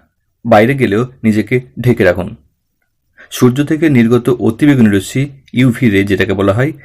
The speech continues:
ত্বকের ক্যান্সারের ঝুঁকি বাড়ায়। এছাড়াও যাদের পারিবারিক ইতিহাস এবং দুর্বল রোগ প্রতিরোধ ক্ষমতা রয়েছে, তাদের ত্বকের ক্যান্সার হওয়ার ঝুঁকি বেশি।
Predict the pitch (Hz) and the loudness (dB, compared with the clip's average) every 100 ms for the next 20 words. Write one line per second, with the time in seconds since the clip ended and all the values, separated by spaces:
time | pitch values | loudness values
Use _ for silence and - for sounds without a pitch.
0 | _ _ 117 107 - 135 131 107 104 117 | _ _ 0 2 -2 -4 -2 -2 -2 -4
1 | 110 98 92 87 - _ _ _ _ _ | -4 -4 -4 -4 -6 _ _ _ _ _
2 | _ _ - 131 135 107 131 - - 104 | _ _ -4 -2 0 0 -2 -6 -2 0
3 | 110 113 - _ 107 101 131 147 151 147 | 2 0 -4 _ 0 0 0 -6 -8 -8
4 | - 113 - 127 120 - 117 117 117 _ | -10 -10 -4 -4 -4 -6 -2 0 -2 _
5 | 117 113 127 135 147 127 107 123 135 135 | -2 0 2 0 -2 -2 -2 -2 -2 -4
6 | 139 135 107 98 98 98 - 143 - _ | -4 -4 -4 0 0 0 -4 -8 -10 _
7 | 104 107 104 - - - - 135 135 120 | 2 2 0 -2 0 0 0 -6 -2 -4
8 | 113 101 101 110 107 98 90 - | -4 -4 -2 -2 -4 -6 -6 -8